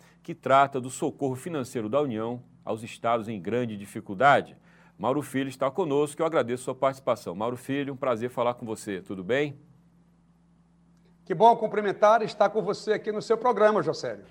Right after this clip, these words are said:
Speaker 1: Muito obrigado. Nossa conversa, Mauro, não é factual porque a gente está num programa gravado, então a, a minha intenção é conversar com você sobre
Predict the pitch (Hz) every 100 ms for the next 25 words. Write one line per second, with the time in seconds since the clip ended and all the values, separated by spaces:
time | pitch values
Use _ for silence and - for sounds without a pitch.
0 | - 120 123 156 135 110 110 87 87 -
1 | - 214 208 202 156 185 180 - 113 110
2 | 113 160 165 160 156 147 - 147 160 160
3 | 143 147 - 143 147 143 135 147 151 151
4 | 113 123 104 98 107 147 151 143 131 131
5 | 110 120 127 139 135 131 135 139 139 135
6 | 127 127 123 120 113 - 131 - 151 135
7 | 139